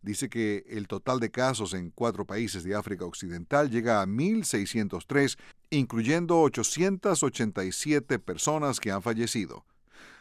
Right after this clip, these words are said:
Por otra parte, se informó que un médico estadounidense que contrajo ébola mientras atendía a pacientes en Liberia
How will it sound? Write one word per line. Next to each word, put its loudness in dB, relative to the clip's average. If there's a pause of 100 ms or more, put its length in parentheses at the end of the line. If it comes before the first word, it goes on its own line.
(100)
Por 0
otra 4
parte, 6
se 2
informó 0
que -2
un 2
médico 2
estadounidense 0
que -6
contrajo -4
ébola 4
mientras -4
atendía -2
a 0
pacientes -2
en -4
Liberia 2